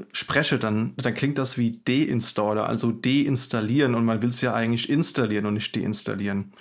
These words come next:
Und, ähm, ja, vielleicht findet sich ja noch ein anderer Name. Aber das Ganze soll eben als Frontend für Yast dienen. Das heißt, Yast wird nach wie vor Bestand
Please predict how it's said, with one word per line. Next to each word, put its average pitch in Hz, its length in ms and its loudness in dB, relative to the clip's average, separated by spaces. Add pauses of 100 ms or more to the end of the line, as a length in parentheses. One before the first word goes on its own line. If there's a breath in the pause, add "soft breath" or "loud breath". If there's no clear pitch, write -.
(480 loud breath)
Und, 107 600 -2
ähm, 104 420 -2 (120)
ja, 104 180 -2
vielleicht 107 300 -2
findet 127 200 0
sich 131 140 -2
ja 123 60 2
noch 117 120 0
ein 113 60 0
anderer 120 280 0
Name. 110 360 -2 (380 loud breath)
Aber 127 100 -2
das - 160 -2
Ganze 156 260 2
soll 143 260 0
eben 135 200 -2
als - 200 -2
Frontend 139 440 -2
für 120 140 -2
Yast - 500 -4
dienen. 165 560 -2
Das - 220 -4
heißt, 120 340 -2
Yast 127 520 -2
wird 123 300 -2
nach 123 240 0
wie 123 100 0
vor 123 560 -4
Bestand 131 600 -2